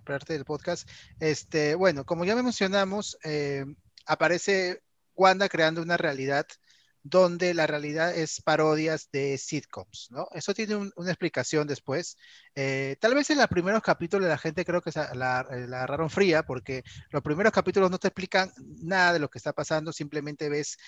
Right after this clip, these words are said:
la realidad de Wanda y, este, y ya, ¿no? Y luego tenemos varios capítulos que, este, ya saltan a la, a la realidad, ¿no? Al, al, al, al mundo fuera de esta, de las sitcoms.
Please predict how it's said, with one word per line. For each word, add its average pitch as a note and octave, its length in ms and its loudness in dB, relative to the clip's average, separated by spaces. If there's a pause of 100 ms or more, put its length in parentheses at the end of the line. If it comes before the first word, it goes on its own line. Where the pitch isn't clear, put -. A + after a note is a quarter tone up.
(200)
la C#3 140 -2
realidad C3 340 0
de C#3+ 80 2
Wanda C#3+ 420 0 (340)
y, C3+ 200 -2
este, A#2+ 680 -6
y C3 120 -12
ya, C#3+ 240 0 (380)
¿no? C#3+ 280 -2 (440)
Y F3 120 2
luego G3 280 4
tenemos F3+ 420 0
varios F#3+ 260 4
capítulos F3+ 540 0
que, C#3+ 460 -4
este, B2+ 640 -10 (340)
ya F3 160 2
saltan G3 420 2
a D#3+ 80 2
la, C#3 120 0
a C3 180 -2
la B2 140 -2
realidad, C3 500 -2 (260)
¿no? C#3 220 -12
Al, A#2+ 260 -6
al, A#2+ 300 -8
al, A#2 180 -10 (140)
al A#2+ 180 -6
mundo D3+ 260 -4
fuera D#3+ 400 4
de C3 120 -6
esta, B2+ 300 -12
de A#2 120 -14
las A2+ 140 -12
sitcoms. - 440 -12